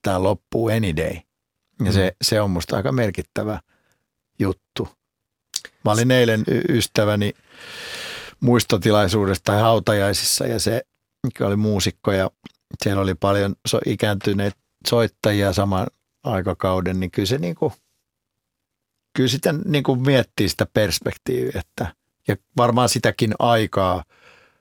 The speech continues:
Speaker 1: kun alkaa itseltä esimerkiksi kuolla ystäviä ympäriltä. Nythän ei semmoista ole, mutta on jo niinku jotain vanhempia ystäviä, jotka jättää tämän planeetan, niin kyllä se,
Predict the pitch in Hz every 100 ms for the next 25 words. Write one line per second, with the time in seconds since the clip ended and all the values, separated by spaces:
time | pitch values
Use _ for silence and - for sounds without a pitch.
0 | _ - 104 101 90 98 92 98 - 90
1 | 82 101 90 87 90 82 87 87 - -
2 | _ - 107 90 87 98 90 - - 110
3 | 113 104 104 90 92 95 110 - - _
4 | _ _ _ _ 113 101 - 90 92 98
5 | - _ - 104 95 - 113 107 95 -
6 | 98 98 - 101 98 101 107 101 101 _
7 | _ - - - - 131 117 123 92 92
8 | 87 90 76 - 113 107 92 - 95 -
9 | _ _ - _ - 110 - - 87 85
10 | 92 85 98 90 82 82 80 127 104 101
11 | - 120 95